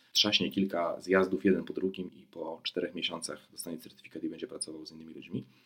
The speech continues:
Tylko jest tam minimum dwa lata, zazwyczaj to zajmuje dużo więcej, trzy, cztery, który ten trening zajmuje. I jednym z powodów jest to,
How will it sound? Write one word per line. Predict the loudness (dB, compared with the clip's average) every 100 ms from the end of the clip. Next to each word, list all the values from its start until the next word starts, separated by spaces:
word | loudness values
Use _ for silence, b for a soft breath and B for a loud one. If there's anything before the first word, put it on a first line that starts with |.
| b
Tylko | _ 2
jest | 6
tam | 10
minimum | 12 12 10 6 4
dwa | 4 2
lata, | 0 0 0
zazwyczaj | 0 -2 0 0 -2 -8
to | -8
zajmuje | -6 -4 -4
dużo | -4 -6
więcej, | -4 -2 4 4 2 0
trzy, | 2 4 2
cztery, | 0 2 4 4 B B B
który | 0 2
ten | 4 2
trening | 0 -2 -2 -4
zajmuje. | -2 0 2 2
I | 4
jednym | 4 4 2
z | 0
powodów | 0 4 4 6 6 4 -2 b b b b
jest | -6 -6 -6 0
to, | 4 4 2